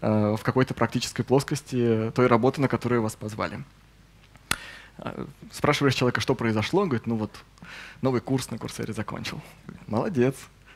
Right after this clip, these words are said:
А с тасками что? Э,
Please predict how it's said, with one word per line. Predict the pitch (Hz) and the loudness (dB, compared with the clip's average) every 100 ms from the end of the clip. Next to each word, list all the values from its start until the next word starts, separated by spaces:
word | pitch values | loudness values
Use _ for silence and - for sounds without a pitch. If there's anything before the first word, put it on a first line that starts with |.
| - - | -20 -12
А | - | -8
с | - | -8
тасками | - 98 - 160 139 | -10 -12 -12 -12 -12
что? | - - 139 117 - - - - - - - | -12 -12 -12 -12 -18 -16 -10 -8 -8 -10 -4
Э, | - 123 120 | 2 2 2